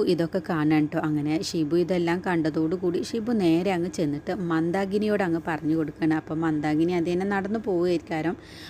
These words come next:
അപ്പോൾ, "മേഡം, പ്രസിഡന്റ്" എന്നങ്ങ് പറഞ്ഞിട്ട് വിളിച്ചിട്ട് പറയാണ്. ഇങ്ങനെ ഉണ്ടായ കാര്യങ്ങളൊക്കെ വിശദമായിട്ട് തന്നെ പറയുകയും ഹരി ജനനിയുടെ കവളാക്കി അടിച്ചതും മിഥുനെ അവിടുന്ന് മോശമായിട്ട് തന്നെ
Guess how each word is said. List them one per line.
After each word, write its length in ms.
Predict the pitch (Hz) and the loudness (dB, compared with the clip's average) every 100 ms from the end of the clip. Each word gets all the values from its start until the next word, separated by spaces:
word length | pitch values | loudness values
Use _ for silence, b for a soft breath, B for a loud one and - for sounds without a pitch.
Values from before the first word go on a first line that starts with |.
| B | B
അപ്പോൾ, 240 | 190 190 175 - | -6 -4 -4 0
"മേഡം, 400 | 180 160 156 202 | 2 4 2 -2
പ്രസിഡന്റ്" 580 | - 180 165 160 160 214 208 | -2 -2 0 0 2 0 -2
എന്നങ്ങ് 320 | 190 190 202 | -4 -4 -4
പറഞ്ഞിട്ട് 300 | 202 170 208 | -4 -2 -2
വിളിച്ചിട്ട് 440 | 190 160 - 160 175 | -2 -2 -2 -8 -4
പറയാണ്. 460 | 180 156 156 165 170 | -2 0 0 0 -2
ഇങ്ങനെ 240 | 165 160 170 175 | -2 -2 0 0
ഉണ്ടായ 360 | 156 170 175 196 | 0 0 0 -2
കാര്യങ്ങളൊക്കെ 680 | 190 151 156 170 160 - 180 | -2 -2 -2 -2 -4 -4 -4
വിശദമായിട്ട് 680 | 185 226 220 214 165 156 175 | -4 -4 -2 -2 -4 -6 -2
തന്നെ 260 | 160 165 165 | 0 0 -2
പറയുകയും 540 | 165 156 151 160 175 | -2 0 2 2 0
ഹരി 280 | - 185 208 233 B B B | -4 -2 -2 -4 B B B
ജനനിയുടെ 600 | 196 226 240 240 240 233 | -2 0 2 2 2 0
കവളാക്കി 600 | 240 - 170 175 170 - - | -2 0 0 0 -2 -4 -2
അടിച്ചതും 580 | 165 151 156 190 165 185 | 0 0 0 0 0 2
മിഥുനെ 380 | 233 220 247 254 269 | 2 2 2 4 2
അവിടുന്ന് 380 | 196 180 175 196 | 2 0 0 0
മോശമായിട്ട് 800 | 185 170 160 220 196 180 165 160 | 2 4 4 2 2 0 -2 -2
തന്നെ 380 | 190 165 165 | 0 4 4